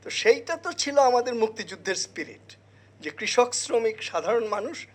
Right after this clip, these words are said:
তাদেরকে আমরা এম্পাওয়ার করব। কিন্তু তাদের এম্পাওয়ার করার, আহ, একটা,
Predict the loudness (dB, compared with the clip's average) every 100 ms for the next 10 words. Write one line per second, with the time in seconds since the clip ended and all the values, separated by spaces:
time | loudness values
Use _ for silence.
0 | -20 _ -4 0 4 2 2 0 0 -2
1 | -2 -4 -2 -2 -2 -12 -18 -20 _ _
2 | _ _ _ _ -14 -14 -6 -4 -2 0
3 | -2 2 6 6 6 4 4 2 -8 -4
4 | 0 0 0 -4 -8 -8 -12 -6 -8 _
5 | _ _ 6